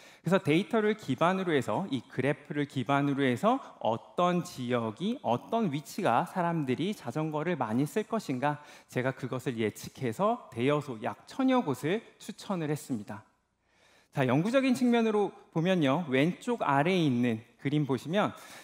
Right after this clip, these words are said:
이제 방향성 그래피컬 모델을 제가 주로 연구합니다. 여기 그래프 보시면 A에서 B로 가는 화살표 있잖아요. 자, 이것을 어떻게 해석하냐면 A가 B의 원인이다, 혹은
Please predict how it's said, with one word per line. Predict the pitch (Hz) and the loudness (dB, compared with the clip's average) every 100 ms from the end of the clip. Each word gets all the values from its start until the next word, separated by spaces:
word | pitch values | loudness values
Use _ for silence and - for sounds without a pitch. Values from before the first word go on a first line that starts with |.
| - | -6
이제 | 127 | -4
방향성 | - - 120 151 208 233 - 240 240 | -2 -2 2 4 4 2 0 0 0
그래피컬 | 233 - 139 185 - - 208 - 214 190 | -2 0 2 2 -2 -12 -10 0 0 2
모델을 | 123 123 139 170 | 0 0 0 0
제가 | 185 120 113 | -2 -2 -2
주로 | - 151 151 | -4 -4 -2
연구합니다. | 120 107 135 127 107 113 110 _ - | -2 0 0 0 0 -6 -10 _ -6
여기 | 151 190 202 | -4 -2 -2
그래프 | - 156 175 202 | 0 -2 0 0
보시면 | 180 - 190 - | -2 0 0 2
A에서 | 117 120 170 202 196 196 - | 2 2 2 2 2 -2 -6
B로 | - 135 190 | -10 -6 -4
가는 | 185 135 117 - | 0 0 0 -4
화살표 | 190 208 - 135 - - _ | 0 0 2 -4 -6 -12 _
있잖아요. | - - 113 110 190 151 - _ _ - - - | -6 -2 0 2 0 -2 -10 _ _ -20 -20 -4
자, | 135 123 | 0 2
이것을 | 131 180 170 143 | 4 2 4 2
어떻게 | 139 226 233 | 2 0 4
해석하냐면 | 202 202 - 151 147 196 165 - - | 4 4 2 2 2 2 0 0 2
A가 | 120 131 139 127 175 202 226 220 - | 4 4 2 0 0 0 0 -6 -12
B의 | - 123 127 170 208 208 117 | -8 -4 0 0 0 -4 -8
원인이다, | 107 107 135 139 101 113 117 - _ _ _ - | -2 2 2 2 0 -4 -8 -16 _ _ _ 0
혹은 | 180 | 2